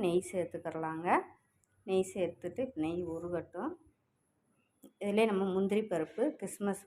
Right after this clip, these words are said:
பழம் இதை சேர்த்து நம்ம வறுத்து எடுத்துக்கிறலாங்க. இப்போ இது கூடயே நம்ம ரவையும் சேர்த்துக்கிறலாம். அதையும் இப்போ நம்ம வறுத்து எடுத்துக்கிறலாங்க. கொஞ்சமா லைட்டாக ஃப்ரை பண்ணி எடுத்தா போதும். இப்போ இதிலே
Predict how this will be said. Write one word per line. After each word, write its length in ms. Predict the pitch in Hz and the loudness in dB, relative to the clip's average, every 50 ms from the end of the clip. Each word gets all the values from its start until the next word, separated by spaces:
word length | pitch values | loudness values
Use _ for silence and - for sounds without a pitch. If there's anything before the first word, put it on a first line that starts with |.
| - | -4
பழம் 280 | 170 160 165 180 254 349 349 - - _ _ _ _ | -2 0 2 2 2 0 -2 -6 -16 _ _ _ _
இதை 120 | - 180 180 - | -8 -6 -6 -2
சேர்த்து 320 | - 180 175 175 - 233 226 | 0 0 0 0 0 -2 0
நம்ம 160 | 180 175 196 202 175 | 0 2 2 2 2
வறுத்து 260 | 165 190 214 - - 185 156 | 2 0 -2 -6 -6 -6 -6
எடுத்துக்கிறலாங்க. 680 | 151 151 - 156 - 160 160 156 160 165 165 170 190 254 330 302 202 | -6 -8 -12 -12 -10 -8 -8 -8 -8 -10 -10 -10 -8 -6 -6 -6 -6
இப்போ 140 | - - 165 156 180 | -6 -4 -2 -2 -2
இது 100 | 185 202 214 - 214 | -2 -4 -6 -4 -2
கூடயே 200 | 196 180 185 214 220 196 | 0 0 0 0 0 -2
நம்ம 200 | 160 156 170 196 196 170 | -2 0 0 0 2 2
ரவையும் 420 | 156 156 165 170 175 185 185 180 - | 0 0 0 -2 -2 -2 -2 -4 -6
சேர்த்துக்கிறலாம். 800 | - 156 151 151 - - 156 - 151 151 143 151 156 185 208 349 349 - - _ _ _ _ _ _ _ _ _ _ _ _ _ _ _ _ - - - | -6 -6 -6 -6 -8 -12 -12 -10 -10 -8 -4 0 0 2 0 0 -2 -6 -14 _ _ _ _ _ _ _ _ _ _ _ _ _ _ _ _ -6 -2 0
அதையும் 280 | 180 180 196 208 214 202 208 | 0 2 2 0 0 -2 -2
இப்போ 120 | - 180 175 170 | -2 -2 -2 -2
நம்ம 220 | 170 175 214 294 320 226 175 | 0 0 0 0 0 2 0
வறுத்து 240 | 160 165 - - 175 165 | 0 0 -2 -2 -2 -2
எடுத்துக்கிறலாங்க. 760 | - - - 170 - 160 156 156 151 151 156 160 170 208 254 302 - - - _ _ _ _ _ _ _ _ _ _ _ _ _ _ _ _ _ _ _ _ _ _ - | -4 -6 -10 -8 -8 -6 -4 -4 -4 -4 -4 -2 0 0 0 0 -4 -10 -20 _ _ _ _ _ _ _ _ _ _ _ _ _ _ _ _ _ _ _ _ _ _ -10
கொஞ்சமா 340 | 226 226 226 247 262 247 233 196 | -6 -2 2 4 4 6 8 8
லைட்டாக 420 | 180 180 202 - - 226 208 202 202 | 8 6 4 2 4 4 4 4 4
ஃப்ரை 180 | - 170 170 170 - 185 | 0 -2 -2 -2 -2 -4
பண்ணி 180 | 175 175 170 170 160 | -2 -2 0 0 -2
எடுத்தா 260 | 160 160 - - 175 165 - - | -4 -6 -8 -10 -10 -10 -10 -8
போதும். 400 | 156 156 160 160 160 180 233 330 359 - - _ _ _ _ _ _ _ _ _ _ _ _ _ _ _ _ _ _ _ _ _ _ _ | -8 -6 -6 -4 -2 0 0 0 -2 -4 -10 _ _ _ _ _ _ _ _ _ _ _ _ _ _ _ _ _ _ _ _ _ _ _
இப்போ 180 | _ - 214 190 190 | _ -4 0 0 2
இதிலே 220 | 196 226 240 240 | 6 8 8 10